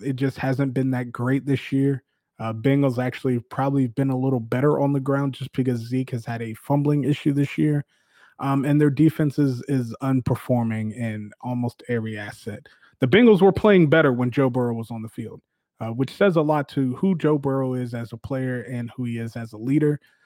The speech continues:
Um, and hopefully that returns next year, um, when he comes back healthy. But, uh, Cowboys are trash. Uh, and that's,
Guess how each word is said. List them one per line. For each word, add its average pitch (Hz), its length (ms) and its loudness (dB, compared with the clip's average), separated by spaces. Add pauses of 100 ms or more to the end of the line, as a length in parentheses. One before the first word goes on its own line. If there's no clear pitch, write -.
(240)
Um, 113 380 -10
and 127 220 -6
hopefully 156 400 2
that 165 160 4
returns 151 500 0
next 123 320 -8
year, 123 320 -2 (460)
um, 120 140 -12
when 120 100 -8
he 123 100 -4
comes 123 260 -6
back 117 240 -14
healthy. 127 420 -6 (520)
But, 123 220 0 (100)
uh, 123 120 -6 (1200)
Cowboys 151 360 2
are - 60 -14
trash. - 440 -12 (420)
Uh, 120 380 -12 (220)
and 123 200 -4
that's, - 340 -10